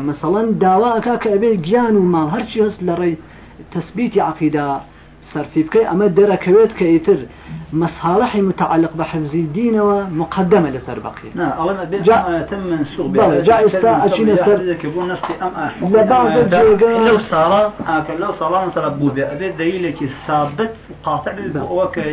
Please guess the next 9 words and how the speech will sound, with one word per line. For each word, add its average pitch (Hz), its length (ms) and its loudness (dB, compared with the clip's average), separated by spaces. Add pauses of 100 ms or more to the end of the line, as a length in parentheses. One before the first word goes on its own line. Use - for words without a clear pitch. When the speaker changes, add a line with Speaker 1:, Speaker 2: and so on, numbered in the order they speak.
(260)
Speaker 2:
تشين 156 320 -4
شتكي 175 380 -6
واي 175 220 2
كردبت 208 580 -2 (640)
ومخالفي 156 1160 -2 (220)
أو 208 220 0 (100)
آيات 185 380 0
يكتب 185 300 -4
بك 196 200 -4